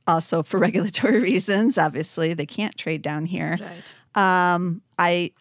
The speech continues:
Speaker 1: I was locked out of that. So
Speaker 2: Mm.
Speaker 1: this E T F does allow me t-, access to a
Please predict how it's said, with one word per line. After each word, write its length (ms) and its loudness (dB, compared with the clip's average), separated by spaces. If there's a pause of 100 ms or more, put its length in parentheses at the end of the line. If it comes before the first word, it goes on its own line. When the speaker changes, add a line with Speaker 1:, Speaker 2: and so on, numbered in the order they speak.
Speaker 1:
I 140 2
was 220 -2
locked 320 -2
out 260 2
of 80 -4
that. 340 -6
So 200 0
Speaker 2:
Mm. 60 -6
Speaker 1:
this 200 -4
E 100 -2
T 220 -4
F 160 -4
does 200 -4
allow 300 -2
me 260 -2
t-, 180 -16
access 560 -8
to 100 -10
a 40 -12